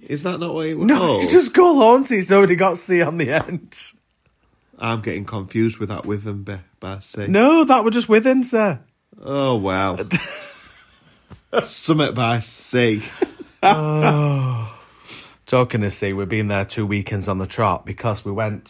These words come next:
Speaker 2: to Brid.
Speaker 1: We did. We went to Bridlington. Don't just say Brid.
Speaker 2: We had,
Speaker 1: no one
Speaker 2: like,
Speaker 1: knows where it is.
Speaker 2: when the two families collide.
Speaker 1: It's just the usual, really, let's be honest.
Speaker 2: But it was a good day.
Speaker 1: Do you know
Speaker 2: What?
Speaker 1: what? It were a really nice day, actually.
Speaker 2: Yeah.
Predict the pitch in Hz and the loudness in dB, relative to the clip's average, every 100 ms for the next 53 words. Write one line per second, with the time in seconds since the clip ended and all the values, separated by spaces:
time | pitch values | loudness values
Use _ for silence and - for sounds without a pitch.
0 | - 113 90 76 110 - - - _ - | -10 -8 -8 -8 -10 -14 -20 -20 _ 0
1 | 165 117 - _ _ _ - 117 113 110 | 2 0 -4 _ _ _ -8 -6 -4 -4
2 | - - 98 110 87 117 - 98 98 98 | -6 -10 -6 -6 -8 -12 -8 -6 -6 -8
3 | 95 98 87 101 107 120 110 101 - 87 | -8 -10 -6 -8 -8 -12 -14 -14 -10 -8
4 | 80 78 107 117 113 110 110 107 85 98 | -8 -8 -2 -2 0 0 0 0 -4 -8
5 | 87 - 85 - 90 117 117 110 107 123 | -8 -10 -12 -12 -6 -2 -2 -2 -4 -4
6 | 107 120 110 107 - 113 110 110 95 87 | -2 -2 -2 -4 -6 -4 -2 0 -2 -6
7 | - _ _ _ _ _ _ _ _ _ | -10 _ _ _ _ _ _ _ _ _
8 | _ - 98 - 104 - 85 90 87 92 | _ -14 -12 -12 -12 -10 -8 -6 -6 -8
9 | 80 78 78 78 82 78 - - 92 92 | -8 -8 -10 -8 -8 -10 -12 -16 -16 -14
10 | 92 92 - - _ _ _ - 127 110 | -16 -18 -20 -20 _ _ _ -6 -6 -6
11 | 107 98 - 92 135 - _ _ _ - | -8 -10 -8 -8 -8 -10 _ _ _ -6
12 | 165 170 165 147 87 - 104 101 101 98 | 0 2 2 2 0 -4 -6 -4 -4 -2
13 | 104 104 95 87 90 - 82 80 - 87 | -2 -2 -4 -6 -10 -12 -12 -12 -16 -14
14 | 82 - _ _ _ - 135 | -14 -16 _ _ _ -12 -12